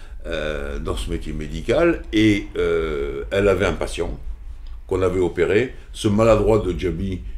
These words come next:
qui avait, qui avait dû faire à moitié un tonneau avec son tracteur, qui n'arrivait pas bien conduire.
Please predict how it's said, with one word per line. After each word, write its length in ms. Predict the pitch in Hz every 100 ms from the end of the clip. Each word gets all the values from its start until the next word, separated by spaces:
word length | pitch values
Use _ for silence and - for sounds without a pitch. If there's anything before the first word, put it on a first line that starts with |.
| -
qui 80 | 92
avait, 240 | 85 87 85
qui 120 | 85
avait 180 | 82 78 -
dû 240 | 87 90
faire 180 | 107 87
à 60 |
moitié 320 | 101 117 113 113
un 100 | 107
tonneau 320 | 113 110 110
avec 100 | 90
son 100 | 87
tracteur, 540 | 80 90 107 107 90 123
qui 60 |
n'arrivait 260 | 104 80 73
pas 140 | 80
bien 180 | 80 82
conduire. 280 | 82 113